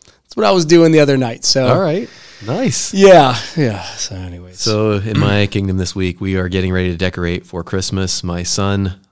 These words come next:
Speaker 2: loves Christmas. So does my daughter, but my son loves Christmas inflatables.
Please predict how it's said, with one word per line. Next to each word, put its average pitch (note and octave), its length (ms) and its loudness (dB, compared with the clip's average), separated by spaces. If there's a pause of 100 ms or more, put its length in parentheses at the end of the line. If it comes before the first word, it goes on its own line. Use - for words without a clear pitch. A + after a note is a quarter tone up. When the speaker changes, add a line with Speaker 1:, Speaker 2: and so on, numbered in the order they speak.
(160)
Speaker 2:
loves A#2 280 -2
Christmas. G2+ 440 -4
So - 240 -2
does F#3 80 0
my G2+ 120 -2
daughter, F2 320 -6
but F#2 100 -10
my G2 80 -4
son A2+ 240 -2
loves G2 160 -2
Christmas - 340 -6
inflatables. A2+ 640 -6